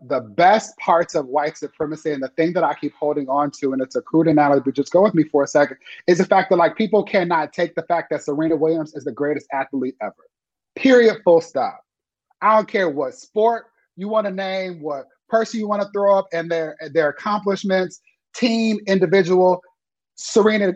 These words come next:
she's, she's the goat. And it vexes people.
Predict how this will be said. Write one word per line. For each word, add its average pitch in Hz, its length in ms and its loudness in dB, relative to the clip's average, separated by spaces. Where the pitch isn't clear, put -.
she's, - 420 -4
she's 180 380 -2
the 170 100 2
goat. 143 420 2
And 190 440 2
it 185 160 0
vexes 262 400 -2
people. 117 540 -12